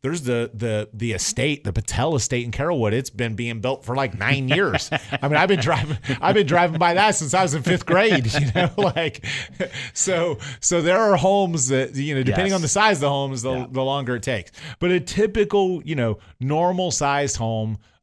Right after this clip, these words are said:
Speaker 1: uh, I would say a minimum here, a minimum here is nine months, but, but probably seeing a lot more, you know, cl-, a lot more that are close to a year. Uh, and, and again, that's from s-, scratch.
Speaker 2: Right.
Speaker 1: Okay. Like,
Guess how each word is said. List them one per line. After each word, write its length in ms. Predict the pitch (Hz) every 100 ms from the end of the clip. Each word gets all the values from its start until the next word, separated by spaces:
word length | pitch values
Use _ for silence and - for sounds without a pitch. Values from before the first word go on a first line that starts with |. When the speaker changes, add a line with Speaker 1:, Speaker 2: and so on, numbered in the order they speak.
| -
Speaker 1:
uh, 280 | 120 113 -
I 100 | 120
would 160 | 131 -
say 140 | 120
a 60 | 107
minimum 580 | 117 120 120 110 104
here, 520 | 90 151 127 90 87 - _ -
a 60 | 110
minimum 400 | 127 120 107 98
here 160 | 101
is 120 | 92 101
nine 220 | 92 90
months, 260 | 87 85 -
but, 220 | 101 -
but 220 | 101 107 - 107 -
probably 380 | 135 127 120 110
seeing 260 | 127 110
a 60 | 104
lot 280 | 104 101 104
more, 400 | 95 95 92 - _ _ _ -
you 100 | 113
know, 140 | 95 -
cl-, 180 | 117 -
a 120 | 113
lot 280 | 113 127 113
more 180 | 110 107
that 140 | 98
are 40 | 95
close 300 | 107 95 -
to 100 | 92
a 40 |
year. 320 | 80 80 73 - _ _ _
Uh, 220 | 110 113 -
and, 160 | 139 -
and 100 | 185
again, 320 | 190 127 82 - _ -
that's 320 | 117 147 -
from 360 | - 135 120 104
s-, 240 | - - - _
scratch. 840 | - - - 101 82 - - - -
Speaker 2:
Right. 140 | 87
Speaker 1:
Okay. 220 | 117 107 104
Like, 280 | 98 95